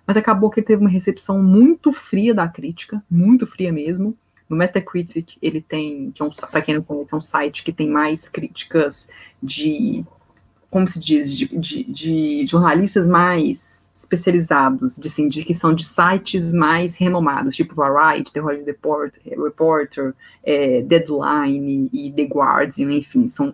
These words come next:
é mais selecionado. Nesse site, o filme tem uma aprovação de sessenta por cento em cem,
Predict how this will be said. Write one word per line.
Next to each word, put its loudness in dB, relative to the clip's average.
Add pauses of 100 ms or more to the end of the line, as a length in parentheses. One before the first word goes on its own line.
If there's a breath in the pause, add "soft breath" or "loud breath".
é -6
mais -2
selecionado. -2 (360 loud breath)
Nesse 4
site, -2
o -2
filme -2
tem -4
uma 0
aprovação -2
de -8
sessenta 2
por -2
cento -4
em 4
cem, -2